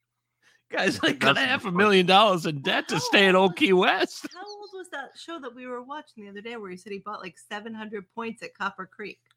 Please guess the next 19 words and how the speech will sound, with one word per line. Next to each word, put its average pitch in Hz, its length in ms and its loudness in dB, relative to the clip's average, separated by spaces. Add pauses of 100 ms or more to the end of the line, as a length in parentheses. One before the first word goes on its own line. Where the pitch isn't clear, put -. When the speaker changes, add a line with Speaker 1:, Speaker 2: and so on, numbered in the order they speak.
Speaker 1:
Yeah, 240 220 4
he 208 120 6
bought, 226 320 8
yeah, 233 220 4
we 185 140 8
were 175 80 8
watching, 233 340 2
like, 262 220 -2
a 190 40 -4
show. - 300 -2
He 156 80 2
goes, 113 160 -2
"Well, 135 100 -4
I 160 140 -4
can't, 151 420 -4
I 123 100 -14 (140)
can't 165 240 -2
confirm," 156 480 0
but, 113 140 -2